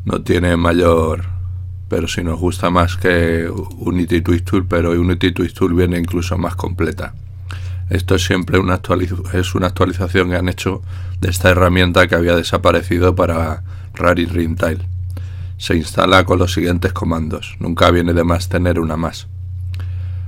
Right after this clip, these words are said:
Aparte de Ubuntu Twig, también no lo olvidemos.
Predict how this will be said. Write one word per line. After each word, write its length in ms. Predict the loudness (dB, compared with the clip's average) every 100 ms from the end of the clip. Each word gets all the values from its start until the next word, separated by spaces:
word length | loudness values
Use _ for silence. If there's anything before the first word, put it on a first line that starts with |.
| -2
Aparte 540 | 0 2 2 2 2
de 140 | 4 4
Ubuntu 420 | 4 2 2 2
Twig, 280 | 4 2 2 -6
también 460 | -4 -2 2 2 0
no 80 | -2
lo 60 |
olvidemos. 640 | 0 0 2 0 0 -6